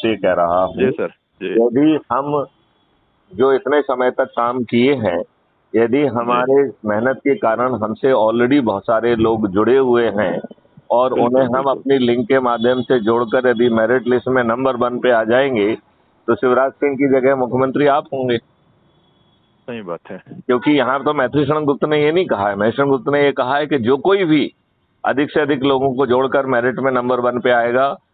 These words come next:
Speaker 1: वो राज्य स्तर पर मुख्यमंत्री बन जाएगा, Number दो तीन पे जो आएगा वो उप मुख्यमंत्री बनेगा,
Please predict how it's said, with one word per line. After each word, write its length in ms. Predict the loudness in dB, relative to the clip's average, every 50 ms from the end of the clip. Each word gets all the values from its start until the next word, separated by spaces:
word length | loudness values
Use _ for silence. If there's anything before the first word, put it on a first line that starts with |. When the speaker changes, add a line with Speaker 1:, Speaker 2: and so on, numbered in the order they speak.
| _ _ _ -6
Speaker 1:
वो 180 | -2 -2 0 0
राज्य 340 | 0 0 0 0 0 -2 0
स्तर 220 | 0 -2 -2 -2
पर 160 | -2 -2 -2
मुख्यमंत्री 560 | -2 -2 -2 -2 -2 -2 -2 -2 -2 -2 0
बन 200 | 0 0 0 2
जाएगा, 520 | 2 0 2 0 0 0 0 0 0 -4 -6 -10 _ _ _ _ -6 -6
Number 300 | -4 -2 0 -2 0 0
दो 180 | 2 0 0
तीन 260 | 2 0 0 0 0
पे 120 | 0 0 0
जो 160 | 2 2 2
आएगा 260 | 2 0 0 0 0
वो 200 | 0 0 0 0
उप 120 | 0 -2 -4
मुख्यमंत्री 540 | -4 -4 -4 -2 -2 -2 -2 -2 0 0 0
बनेगा, 520 | 0 0 2 2 2 2 2 0 0 -2